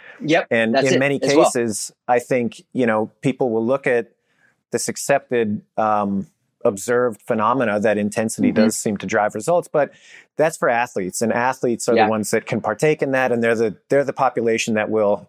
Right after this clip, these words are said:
Speaker 2: you know, of course, do that. But everybody else, and that's not gonna work for them for various reasons, like you said, that
Speaker 1: Yeah.
Speaker 2: are, you know, much softer. It's adherence.
Speaker 1: Yeah.
Speaker 2: Oh, it's, you know, something that's too hard for them. They're not
Speaker 1: Mm-hmm.
Speaker 2: gonna be accustomed to this kind of training.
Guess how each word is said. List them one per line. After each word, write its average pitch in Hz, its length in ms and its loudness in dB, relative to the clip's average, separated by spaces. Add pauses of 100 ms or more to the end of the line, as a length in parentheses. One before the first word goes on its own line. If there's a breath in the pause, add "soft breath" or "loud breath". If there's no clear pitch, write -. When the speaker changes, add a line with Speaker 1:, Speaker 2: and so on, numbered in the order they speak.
Speaker 2:
you 120 80 -2
know, 101 100 2
of 104 100 -4
course, 120 280 0
do 170 160 -2
that. 110 220 0
But 120 240 -2 (300 soft breath)
everybody 147 520 0
else, 165 400 0 (480 loud breath)
and 127 160 0
that's 131 220 -2
not 127 180 -2
gonna 120 140 -2
work 113 240 0
for 117 100 -4
them 117 500 -2
for 123 300 -6
various 120 360 0
reasons, 110 280 -4
like 104 160 -2
you 113 60 -4
said, 156 260 0
that - 80 4
Speaker 1:
Yeah. 101 140 6
Speaker 2:
are, - 100 -10
you 127 120 -2
know, 98 80 -2
much 120 260 0
softer. 110 420 -2
It's 98 160 -6
adherence. 139 640 -2
Speaker 1:
Yeah. 110 180 4
Speaker 2:
Oh, 123 180 2
it's, - 280 -6
you 117 160 0
know, 110 140 0
something 113 320 -2
that's 101 200 -2
too 107 140 -2
hard 151 360 -2
for 143 100 -2
them. 131 340 0 (380 loud breath)
They're 110 100 0
not 107 120 4
Speaker 1:
Mm-hmm. 107 80 4
Speaker 2:
gonna 107 100 2
be 101 80 -2
accustomed 117 420 -4
to 110 60 -4
this 107 120 -2
kind 101 180 -4
of 92 60 -6
training. 131 480 0